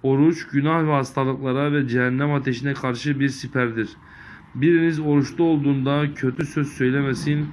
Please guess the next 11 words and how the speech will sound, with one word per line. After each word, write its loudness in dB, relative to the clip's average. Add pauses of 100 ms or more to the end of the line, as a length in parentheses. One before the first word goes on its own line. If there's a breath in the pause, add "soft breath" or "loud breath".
(280 loud breath)
ve -2
kavga 0
da 0
etmesin. -4 (400 loud breath)
Şayet -2
birisi 0
kendisine -2
söver 0
ve 2
çatarsa, -4 (300 loud breath)
"Ben -2